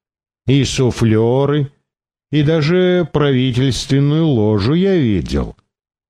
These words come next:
В ней все время менялись люди, а опера все та же. Представь себе, это приятно сидеть на приставном стуле.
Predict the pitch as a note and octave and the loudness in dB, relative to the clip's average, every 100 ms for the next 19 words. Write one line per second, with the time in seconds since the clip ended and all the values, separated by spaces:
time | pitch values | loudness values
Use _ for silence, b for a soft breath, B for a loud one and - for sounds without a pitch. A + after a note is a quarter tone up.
0 | _ G2 A#2+ C#3+ C#3+ - - E3+ A#3+ G#3+ | _ 0 2 2 0 -2 -2 0 0 0
1 | D3 D3+ D#3 B2+ A#2 A#2+ A#2+ A#2+ G#2+ G2+ | -2 0 0 0 0 0 0 0 0 0
2 | F#2 - A2+ A2 G#2+ E2 C2 A#1 A#1 - | -2 0 0 2 2 0 -4 -6 -8 -10
3 | _ _ _ _ _ E2+ F2+ F2+ B2 D3 | _ _ _ _ _ -2 0 2 0 -2
4 | F3 E3+ F#3+ F#3 - _ _ _ _ _ | -2 0 -2 -2 -8 _ _ _ _ _
5 | - - F#2 C3 - - C2 C2 C2 A#1+ | -12 -2 -2 -2 -4 -4 -2 -2 -2 -4
6 | A#1+ B1+ A#1+ - _ _ _ _ _ _ | -4 -4 -6 -10 _ _ _ _ _ _
7 | _ D3 F3+ E3+ - A#3+ A3 - F#3+ F#3+ | _ -2 -2 -2 -4 -2 -2 -2 -2 0
8 | A3 G#3+ D3 D#3 - D3 D3 C#3+ F3+ G#3 | 0 0 0 -2 -2 -2 0 0 -2 -4
9 | - C3+ - E3+ D3+ D#3 B2 A2+ A2 A#2 | -2 -2 0 -2 0 0 0 0 0 0
10 | A2 - C3 C3 B2+ A#2+ - - - F3 | -2 -2 0 0 0 -2 -4 -10 -4 0
11 | D3 G2+ C#2+ B1 A1+ | 2 2 0 -2 -6